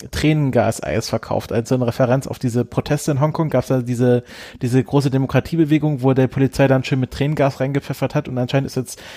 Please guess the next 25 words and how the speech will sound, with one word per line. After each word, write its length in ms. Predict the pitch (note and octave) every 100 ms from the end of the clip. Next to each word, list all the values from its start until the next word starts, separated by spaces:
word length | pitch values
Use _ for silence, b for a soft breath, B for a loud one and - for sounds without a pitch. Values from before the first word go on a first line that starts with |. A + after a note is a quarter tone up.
| B
Tränen-, 360 | - C#3 D#3 D#3 -
der 120 | C#3
Geschmack 320 | A#2+ D#3 D3
von 100 | C#3+
Tränengas 560 | - D3+ D#3 C3 C#3 -
bei 100 | B2+
vielen 300 | - D3 A2+
Hongkongern 600 | C#3 - C#3+ C#3 C3+ C3 B B
so 340 | B2+ A#2+ C#3 D3
kulturell 520 | - E3 D#3 B2+ C#3+
verankert, 680 | - - E3 D#3+ D3 D3 B2+
dass 160 | B2+
sie 120 | - C3+
dann 240 | C3 C3+
auch, 340 | A2+ B2+ A#2+
äh, 220 | - A#2+ B2+
Speiseeis, 800 | - C#3 E3 C#3+ E2 A2+ A#2 -
äh, 300 | G#2+ A#2+ A#2+
irgendwie 500 | C3+ C3 A#2 A#2+ A#2+
daraus 380 | C3 A#2 B2 B2
machen. 380 | A#2 D3 F#3 - B B B
Und 140 | B2+
einer, 280 | - C3 D#3
der 120 | C#3+
meinte, 580 | C3+ C#3 D3 D#3 C#3 C3+